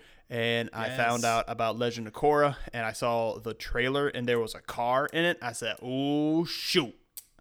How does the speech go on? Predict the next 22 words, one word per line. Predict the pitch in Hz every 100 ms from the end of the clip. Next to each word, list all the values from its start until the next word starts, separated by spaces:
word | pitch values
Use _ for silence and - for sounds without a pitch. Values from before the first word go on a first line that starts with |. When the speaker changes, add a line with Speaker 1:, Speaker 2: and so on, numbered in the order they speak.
| _ -
Speaker 1:
Love | 135 123
me |
some | 113 127
Speaker 2:
Mm-hmm. | 156 165 131 -
Speaker 1:
steampunk | 127 117
stuff." | - 139 110 - - - - _ -
So | - 85 87 - -
I | 110 104
am | 101 101 - _ _ _ _ _ 117
deep | 123 123 117
into | 107 104
that. | 107 - - - _
Had | - 135 170
to |
stop | 170 - 170 165
watching | 143 147 151 151
it | 151
in | 143
front | 147 139
of |
Miles, | 127 135 - 58 -
though. | - 50